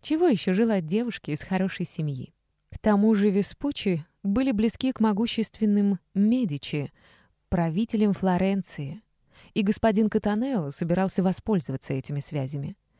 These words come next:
Его будущий зять был ещё молод, но подавал большие надежды. Он изучал банковское дело в Сен-Марко,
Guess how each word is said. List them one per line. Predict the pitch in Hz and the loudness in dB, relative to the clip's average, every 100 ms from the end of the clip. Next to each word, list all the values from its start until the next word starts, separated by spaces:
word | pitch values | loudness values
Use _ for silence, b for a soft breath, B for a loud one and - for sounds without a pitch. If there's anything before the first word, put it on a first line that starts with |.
| b b | b b
Его | 170 180 180 | 2 4 4
будущий | 170 151 - 156 | 2 0 -2 -2
зять | 139 214 - b b b | -2 -4 -4 b b b
был | 190 | 2
ещё | 226 214 - 233 | 4 2 2 2
молод, | 190 151 139 147 - - | 2 0 -2 -6 -10 0
но | 196 277 | 2 4
подавал | 254 208 190 214 | 4 4 4 2
большие | 208 175 - 190 | 2 0 0 -2
надежды. | 175 165 143 135 - - _ _ | -2 -2 -4 -6 -10 -14 _ _
Он | 196 190 | 2 4
изучал | 185 196 - 226 240 | 4 2 0 -2 0
банковское | 190 190 180 160 - 160 143 | 2 2 0 -4 -2 -2 0
дело | 147 202 202 | -2 -2 -4
в | 185 | -6
Сен-Марко, | - 202 202 208 226 - - 151 | 0 2 4 4 2 -4 -8 -12